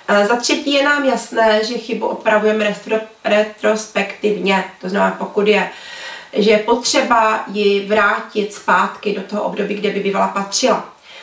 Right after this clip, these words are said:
Za čtvrté, nemusíme to dělat vždycky, můžeme si určit významnost, od jaké budeme spravovat. Tady jenom připomínám, že tu významnost bych ráda viděla nejenom v jednotlivostech,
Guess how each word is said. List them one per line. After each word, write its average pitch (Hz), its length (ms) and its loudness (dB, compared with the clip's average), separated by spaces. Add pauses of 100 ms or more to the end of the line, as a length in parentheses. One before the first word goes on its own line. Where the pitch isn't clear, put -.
Za 254 140 4
čtvrté, 254 640 -2 (240)
nemusíme 262 500 0
to 285 100 -4
dělat 285 240 0
vždycky, 220 400 -6
můžeme 214 360 0
si 220 120 -4
určit - 220 -2
významnost, 214 760 0 (120)
od 220 200 4
jaké 233 440 2
budeme 190 460 -4
spravovat. - 880 -2 (1300)
Tady 262 400 2
jenom 247 400 2
připomínám, 233 920 0
že 214 520 0 (100)
tu 233 140 -6
významnost 214 540 0
bych 208 160 2
ráda 202 200 0
viděla 202 460 0
nejenom 220 340 0
v 254 40 -2
jednotlivostech, 208 720 -4